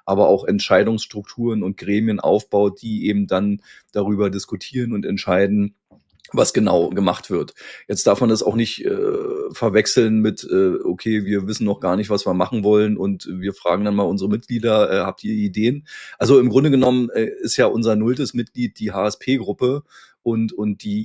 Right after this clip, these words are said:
Ideenagenda, die da ist, äh, die Carsten vorhin schon angesprochen hat, ja, im Grunde genommen hat er hundert Ideen, äh, wie, wie diesen, äh, Social-Media-Bot, äh, und, und dann kann man losgehen.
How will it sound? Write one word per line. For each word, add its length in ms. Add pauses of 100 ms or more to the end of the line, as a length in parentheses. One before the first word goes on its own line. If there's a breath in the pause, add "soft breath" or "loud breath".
Ideenagenda, 920
die 140
da 260
ist, 500
äh, 100
die 120
Carsten 360
vorhin 280
schon 160
angesprochen 680
hat, 200
ja, 200
im 140
Grunde 160
genommen 220
hat 120
er 140
hundert 340
Ideen, 540 (420 loud breath)
äh, 340
wie, 320
wie 120
diesen, 580
äh, 100
Social-Media-Bot, 1000
äh, 140
und, 340
und 180
dann 120
kann 140
man 120
losgehen. 600